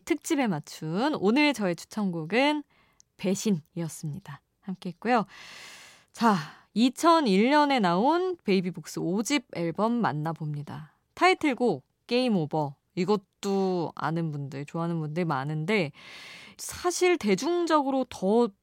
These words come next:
평가가 좋았달까요? 지금도 많이 회자가 되는 게 이제 인형이라는 곡입니다. 이때 기억이 나는 건 물론 모든 멤버들이 너무나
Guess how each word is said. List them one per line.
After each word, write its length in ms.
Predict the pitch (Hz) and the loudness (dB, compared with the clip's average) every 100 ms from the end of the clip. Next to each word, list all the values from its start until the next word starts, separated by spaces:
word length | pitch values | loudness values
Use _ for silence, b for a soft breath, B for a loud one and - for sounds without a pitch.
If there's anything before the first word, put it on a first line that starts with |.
| _ | _
평가가 540 | - 349 370 - 320 277 | -8 -6 -4 0 2 0
좋았달까요? 800 | - 175 196 196 170 - 151 196 | -2 -6 -4 -6 -6 -8 -8 -6
지금도 380 | - 233 302 269 | -2 0 2 2
많이 380 | 180 170 180 | 2 2 0
회자가 580 | 196 247 269 247 233 220 | 0 2 4 4 4 0
되는 360 | 202 170 151 147 | -2 -4 -4 -2
게 280 | 208 160 151 b b b | 0 0 -4 b b b
이제 120 | b - | b -4
인형이라는 840 | 185 208 233 330 302 185 160 160 | 2 4 6 4 4 2 0 -4
곡입니다. 720 | 156 147 160 156 143 139 151 147 _ B B B | -6 -6 -6 -6 -8 -12 -14 -16 _ B B B
이때 440 | 214 - - 330 | -2 0 2 4
기억이 340 | 247 190 190 | 4 0 0
나는 300 | 196 147 147 | 0 -2 -4
건 180 | 156 220 | -2 0
물론 260 | 180 214 185 | 2 2 2
모든 360 | 165 196 254 | 0 0 0
멤버들이 560 | 202 156 156 175 160 160 | 0 -2 -2 -4 -4 -6
너무나 640 | 151 156 180 170 160 156 | -4 -4 -4 -2 -4 -4